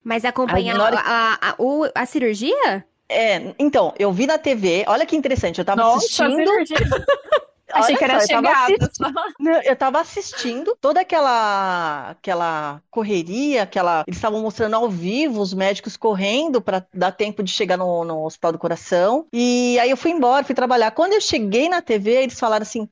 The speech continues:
Speaker 2: "Corre pro Hospital do Coração que você vai acompanhar um transplante lá, é, de um rapaz." Aí eu fiquei, né, falei: "Caramba, será que é a mesma imagem?" Até comentei com o pessoal, falei: "É, é aquela mesma imagem."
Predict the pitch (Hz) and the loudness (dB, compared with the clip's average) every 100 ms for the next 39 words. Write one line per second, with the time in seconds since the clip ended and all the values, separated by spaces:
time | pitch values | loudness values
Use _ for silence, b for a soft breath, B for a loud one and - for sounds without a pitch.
0 | - 254 240 277 294 359 233 - 214 214 | -2 2 4 4 2 0 -2 -2 -2 0
1 | 226 208 220 185 196 190 196 196 214 196 | -2 -2 -4 -4 -6 -2 -2 0 -2 -2
2 | 208 190 185 202 202 220 220 202 185 190 | -2 0 -2 -2 -4 -6 -2 -2 0 -2
3 | - 185 170 170 175 170 180 160 160 147 | -4 0 0 0 -2 -4 -4 -2 -2 -4
4 | - - 156 175 185 202 - 160 165 - | -10 -12 -8 -4 -2 -2 -2 -2 -2 -6
5 | - _ - 175 170 208 214 - - 220 | -16 _ -6 -2 0 0 -4 -12 -6 -6
6 | 220 214 180 175 240 240 - 202 - 214 | -4 -6 -2 -2 -2 -8 -10 -10 -6 -4
7 | 180 185 220 240 240 214 226 214 190 202 | -4 -6 -6 -2 -2 0 -2 -2 -2 -2
8 | 208 190 214 226 214 196 185 196 196 190 | -2 -2 -2 -4 -4 -4 -4 -4 -4 0
9 | 240 254 233 233 233 220 226 233 254 240 | 2 2 2 0 -2 -2 -2 -2 -2 -2
10 | 170 165 | -4 -8